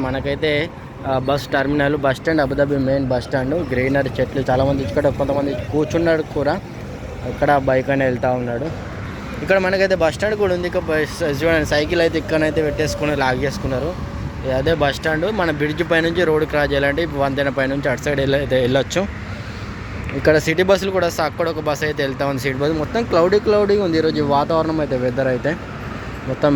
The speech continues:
మేఘాలతోనైతే. చూడాలి వర్షం ఏమైనా పడే అవకాశం ఉందా. ఇది చూడండి లోకల్ టాక్సీ, ఇది చూస్తున్నారు, ఇది లోకల్ టాక్సీ. But టాక్సీలో వెళ్ళాలంటే కొంచెం డబ్బులు ఎక్కువ అవుతాయి. అదే బస్సులో ఉంటే కార్డు ఉంటుంది, లోకల్ బస్ కార్డు. ఇది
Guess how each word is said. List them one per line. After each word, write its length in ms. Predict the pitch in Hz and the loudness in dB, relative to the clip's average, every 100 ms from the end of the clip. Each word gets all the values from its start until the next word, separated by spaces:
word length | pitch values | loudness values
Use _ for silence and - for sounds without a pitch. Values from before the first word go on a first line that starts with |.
| 135 | 4
మేఘాలతోనైతే. 720 | 135 139 139 131 131 127 127 156 | 4 4 2 2 0 0 -2 -2
చూడాలి 300 | 143 151 170 143 | -2 0 2 2
వర్షం 220 | 131 135 | 0 -2
ఏమైనా 180 | 151 147 135 | -2 -2 0
పడే 140 | 135 139 | 0 0
అవకాశం 340 | 131 139 139 127 | 0 -2 -2 -2
ఉందా. 140 | 131 180 | 0 0
ఇది 120 | 175 160 | 0 0
చూడండి 260 | 160 165 175 147 | 0 0 0 2
లోకల్ 260 | 143 147 156 | 0 0 0
టాక్సీ, 320 | 151 143 - 190 202 - - - - - - - - - - | 0 -2 -2 -4 -4 -8 -8 -8 -6 -4 -2 -2 -2 -2 0
ఇది 60 | 143 151 | 0 2
చూస్తున్నారు, 380 | 160 175 175 190 | 2 2 2 4
ఇది 80 | 185 151 | 4 2
లోకల్ 260 | 147 160 156 | 2 2 0
టాక్సీ. 240 | 151 - 220 | 0 -2 -2
But 100 | 247 226 180 | 0 0 0
టాక్సీలో 280 | 170 - 202 | -2 0 2
వెళ్ళాలంటే 380 | 190 190 190 190 180 | 4 2 2 0 -2
కొంచెం 320 | 165 180 160 147 | 0 -2 0 0
డబ్బులు 280 | 143 160 147 | 0 2 0
ఎక్కువ 160 | 127 147 | 0 0
అవుతాయి. 220 | 139 160 220 | 2 0 2
అదే 160 | 165 208 175 | 2 2 2
బస్సులో 300 | 170 165 190 | 0 0 0
ఉంటే 140 | 190 202 - | 2 0 2
కార్డు 180 | 160 170 | 0 2
ఉంటుంది, 180 | 170 165 147 | 2 2 2
లోకల్ 240 | 147 156 151 | 0 0 0
బస్ 160 | 143 - | -2 0
కార్డు. 200 | 147 139 196 - - - - - - - - | -2 0 -2 -4 -10 -12 -12 -10 -10 -6 2
ఇది 120 | 151 | 4